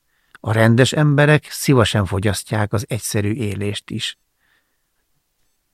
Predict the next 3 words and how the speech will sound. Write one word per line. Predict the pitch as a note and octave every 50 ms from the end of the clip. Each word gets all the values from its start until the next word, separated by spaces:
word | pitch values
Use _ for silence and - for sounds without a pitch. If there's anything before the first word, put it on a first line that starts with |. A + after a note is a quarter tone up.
| _ _ _ _
Gyermekkoromban | - E3+ B2+ D3 D#3+ E3+ F3 F3 E3 D#3 - - F3 D#3+ D#3+ D3+ C#3+ C#3+ D3
szegények | C3 - - D#3 C#3+ C#3 C#3+ C3+ C3 C3 B2 -
voltunk, | - C#3 C#3 C3 - - - C#3 C#3 C3+ - -